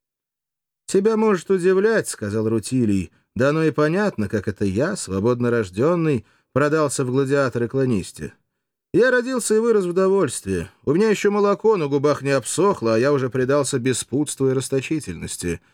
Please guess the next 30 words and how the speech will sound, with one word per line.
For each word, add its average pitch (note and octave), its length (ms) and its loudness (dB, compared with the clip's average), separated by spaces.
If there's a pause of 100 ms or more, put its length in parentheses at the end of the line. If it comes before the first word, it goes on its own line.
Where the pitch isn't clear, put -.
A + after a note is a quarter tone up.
(440)
В C3 60 0
это F#3 180 2
же G3 100 2
время A3+ 340 2
отец A#3 400 -2
мой, C3 200 0
без C#3+ 200 2
моего F3 320 2
ведома, F3 580 0 (260)
проиграл G3+ 480 2
в - 100 -16
кости G#3+ 420 0
почти D#3+ 360 0
все F#3 240 0
свое D3 360 0
состояние. A2 920 0 (600)
Мне G#3+ 200 2
было A#3+ 240 0
двадцать A3+ 440 -2
два G#3 200 2
года, F#3 300 2
когда A2 340 0
он A2 160 0
умер. G2 360 -2 (400)
Долги C3 440 0
поглотили B2 540 0
сполна C3+ 520 0
имущество, D#3+ 640 0
оставленное C#3+ 640 0
мне, C3+ 420 0